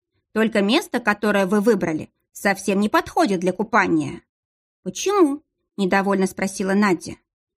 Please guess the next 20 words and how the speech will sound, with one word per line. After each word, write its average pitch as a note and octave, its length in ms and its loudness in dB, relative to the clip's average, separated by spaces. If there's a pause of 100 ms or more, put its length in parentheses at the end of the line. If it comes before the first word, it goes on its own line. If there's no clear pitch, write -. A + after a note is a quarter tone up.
"По-моему, A#3 540 4
отличное G3+ 600 -2
место. A3 500 -2 (320)
Песчаное F4 520 0
дно, G3 360 0 (240)
чистая A3 460 -2
вода G3 420 0
и B3+ 80 -2
неглубоко". G3+ 680 2 (680)
Ей G#3 240 -2
казалось, A3 680 -2 (260)
что - 200 -4
Патрик F4+ 420 -2
просто C4+ 340 0
набивает G3+ 560 2
себе F3+ 240 -4
цену, B3 480 -4 (300)
изображает F4 640 0
крутого G#3+ 380 0
путешественника, F3+ 1040 -2